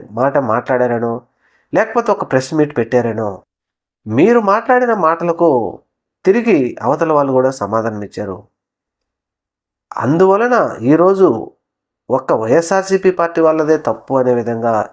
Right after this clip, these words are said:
ప్రవర్తించడం మాత్రం ముమ్మాటికి పొరపాటే. మరీ ముఖ్యంగా పోసాని కృష్ణమురళి భయపడ్డాడో, లేకపోతే ఇటువంటి రాజకీయాలు మనం సమాజంలో చేయలేం అని అనుకున్నారో తెలియదు కానీ,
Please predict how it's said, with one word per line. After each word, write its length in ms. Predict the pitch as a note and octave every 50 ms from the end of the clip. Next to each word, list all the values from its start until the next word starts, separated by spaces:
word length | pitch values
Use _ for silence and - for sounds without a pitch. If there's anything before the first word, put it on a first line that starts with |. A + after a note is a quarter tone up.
| _ _ _ _ -
ప్రవర్తించడం 580 | A2+ A2 A#2+ B2 - C3 A#2+ - - A#2 A2 G#2+
మాత్రం 340 | G#2+ G#2 - - A#2 G#2
ముమ్మాటికి 440 | G2+ G2+ G2 G2+ A2 G#2 - - A2+
పొరపాటే. 580 | - - G#2 G#2 - G#2+ G2+ - G#2+ G#2 - _ _ _ _ _ _ _ _ -
మరీ 220 | A#2 B2+ E3+ G#3+ A3
ముఖ్యంగా 460 | G#3+ G3+ G3 G3+ F#3 F#3 F3 F3 E3+
పోసాని 500 | E3+ - B2+ D3 E3 - F#3 F3 F3 E3+
కృష్ణమురళి 840 | - B2+ - - - C3 B2 A#2+ A#2 A#2+ B2 A#2+ A2 G#2 G2+ G2+ _ _ _ _ _ _ _ _ _ -
భయపడ్డాడో, 920 | G2 F#3+ - - E3 E3 E3+ E3+ E3 E3+ E3 D#3+ D#3 D#3+ D#3+ D#3+ D#3 E3 - _ _ _ _ _ _ _ -
లేకపోతే 400 | C#3 E3+ G3 G3 G#3 A#3 A3 F#3+
ఇటువంటి 320 | E3+ E3+ F#3+ F#3+ F3+ - F3
రాజకీయాలు 960 | B2+ B2 C3 E3 F3+ G#3+ G#3+ G3 F#3 F3+ F3 E3+ E3+ D#3+ C3 A2 F#2 - - _ _ -
మనం 180 | B2 B2+ C3+ C3
సమాజంలో 600 | C3 - G#2+ G#2+ B2+ C#3+ C#3+ C#3+ C#3+ C#3 C#3+ C3
చేయలేం 580 | C3 - - A2+ A#2 B2 B2+ B2+ A#2 G#2 F#2+ _ _ _ _ _ -
అని 100 | A2+ A#2
అనుకున్నారో 480 | G#2 G#2+ A2+ - A#2+ A#2+ B2 A#2 A#2 A2+
తెలియదు 320 | - A2 G#2+ A2 A2 G#2+
కానీ, 380 | G#2+ G#2+ A2 B2+ B2+ A2+ G#2+